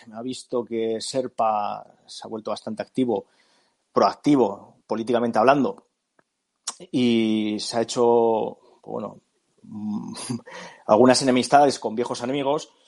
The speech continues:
pues entonces, eh, evidentemente está claro que todo lo que iba a tocar, eh, Serpa lo iban a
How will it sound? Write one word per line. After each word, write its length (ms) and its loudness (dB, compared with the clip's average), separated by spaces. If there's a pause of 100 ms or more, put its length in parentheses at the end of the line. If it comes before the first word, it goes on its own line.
(160)
pues 140 -10
entonces, 260 -8
eh, 360 -10
evidentemente 480 -2
está 200 -4
claro 240 0
que 260 2
todo 200 2
lo 100 2
que 200 -2
iba 160 2
a 60 0
tocar, 460 2
eh, 100 -8
Serpa 580 0
lo 320 -14
iban 200 -4
a 400 -6